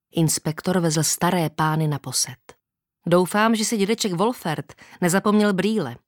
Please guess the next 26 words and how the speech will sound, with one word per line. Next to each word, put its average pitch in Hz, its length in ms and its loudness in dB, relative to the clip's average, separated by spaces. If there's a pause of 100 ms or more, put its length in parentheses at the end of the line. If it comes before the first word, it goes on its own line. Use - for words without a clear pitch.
(140)
ucloval 135 480 -4
se 131 200 -6
Jobst. - 460 -6 (720)
"Loni 180 240 6
mu 196 100 4
šly 185 200 -2
všechny 190 360 -2
rány 190 280 2
vedle 156 320 0
a 180 60 0
nakonec 170 420 0
trefil 175 380 -4
psa." - 300 -4 (920)
Franciska 160 520 -2
mlčela. 139 520 -4 (720)
Dědečkovi 165 520 0
to 156 120 -4
nikdy 156 300 2
neodpustí. 139 840 -4 (800)
Její 190 240 6
fenka 190 400 0
Majka 180 380 0
od 156 160 -6
té 165 160 -4
doby 156 200 0
kulhá. 143 600 -4